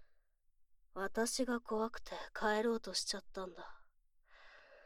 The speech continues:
ふーん。へえ、そうなんだ。私のこと怖いんだ。私のどこが怖いと思ったの？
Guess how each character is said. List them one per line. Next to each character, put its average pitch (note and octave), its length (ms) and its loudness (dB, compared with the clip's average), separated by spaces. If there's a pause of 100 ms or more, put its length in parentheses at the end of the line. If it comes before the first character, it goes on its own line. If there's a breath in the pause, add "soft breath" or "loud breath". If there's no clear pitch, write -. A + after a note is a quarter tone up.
(680 loud breath)
ふ A#3 140 2
ー A#3 720 6
ん。 B3+ 120 -4 (2500 loud breath)
へ G#3+ 600 4
え、 B3+ 40 -2
そ C#4+ 300 6
う - 20 6
な A3 200 6
ん G3+ 80 -4
だ。 - 80 -6 (1600)
私 A#3 460 4
の B3 100 6
こ B3+ 140 0
と A3+ 300 -2 (120)
怖 G3 340 0
い A3+ 80 2
ん F#3+ 100 -10
だ。 - 120 -16 (1500)
私 C4 440 6
の D4 120 8
ど D#4+ 140 6
こ F4 140 8
が D4 140 10
怖 A3+ 260 10
い G#3+ 80 8
と G#3 100 -2
思 G3 160 -2
っ - 40 -8
た F#3 200 -4
の？ F#3+ 140 -10